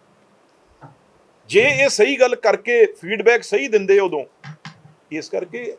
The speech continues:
ਇਹਨਾਂ ਨਾਲ ਬਿਲਕੁਲ ਬੀਜੇਪੀ ਇੱਕ ਸੌ ਸਤਾਰਾਂ ਸੀਟਾਂ ਤੇ।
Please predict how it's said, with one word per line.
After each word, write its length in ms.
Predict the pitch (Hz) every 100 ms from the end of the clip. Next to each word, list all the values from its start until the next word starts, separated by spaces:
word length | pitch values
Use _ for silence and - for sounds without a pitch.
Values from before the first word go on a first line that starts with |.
| 160
ਇਹਨਾਂ 300 | 185 196 180
ਨਾਲ 420 | 147 156 175 180 _ _ _ - -
ਬਿਲਕੁਲ 680 | 226 240 233 - 190 190 - _ 127
ਬੀਜੇਪੀ 800 | 151 160 196 185 190 190 196 180 _ -
ਇੱਕ 180 | 180 -
ਸੌ 240 | - 185
ਸਤਾਰਾਂ 480 | - - 147 160 160
ਸੀਟਾਂ 340 | - 131 139
ਤੇ। 160 | 135